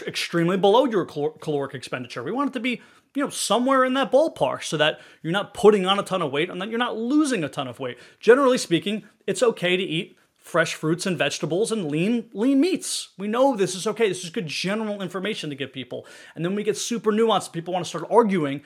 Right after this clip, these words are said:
the keyboard warriors, 'cause it's never somebody who wants to argue via camera or video or talk, because I've invited them on and they all say no. They get super nuanced, and it's, it really ends up being like a straw man conversation, right? I'll say something like, Oh, it's good to eat, you know, vegetables and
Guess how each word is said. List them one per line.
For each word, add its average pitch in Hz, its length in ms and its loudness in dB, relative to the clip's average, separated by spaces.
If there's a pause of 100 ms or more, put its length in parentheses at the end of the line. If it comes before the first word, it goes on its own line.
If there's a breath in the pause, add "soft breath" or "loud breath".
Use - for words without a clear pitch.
(160 soft breath)
the 127 80 -12
keyboard 151 340 0
warriors, 156 460 2
'cause 147 160 -12
it's 120 100 -14
never 277 240 0
somebody 226 260 -2
who 190 80 -2
wants 180 200 -4
to 165 80 -4
argue 143 440 -4
via 147 300 -4
camera 170 400 -4
or 127 240 -6
video 147 400 -2
or 117 140 -8
talk, - 440 -6 (320 soft breath)
because 139 200 -10
I've 123 160 -6
invited 143 300 2
them 151 120 -2
on 175 160 2
and 123 80 -8
they 120 60 -8
all 139 120 0
say 139 200 -6
no. 147 320 -4 (480 loud breath)
They 165 100 -2
get 175 180 -2
super 196 380 0
nuanced, 170 640 -2 (240 soft breath)
and 165 140 -2
it's, 160 180 -6 (140)
it 226 80 -14 (180)
really 233 380 0
ends 175 140 0
up 147 40 -8
being 175 140 0
like 156 140 -6
a 139 40 -6
straw 170 380 2
man 151 200 -2
conversation, 139 760 -6
right? 139 160 -8
I'll 135 140 -8
say 170 120 -4
something 151 300 -4
like, 151 180 -4
Oh, 254 140 -2
it's - 100 -4
good 240 180 -4
to 208 60 -10
eat, 196 240 -8
you 180 80 -8
know, 160 140 2
vegetables 156 640 -2
and 135 180 -6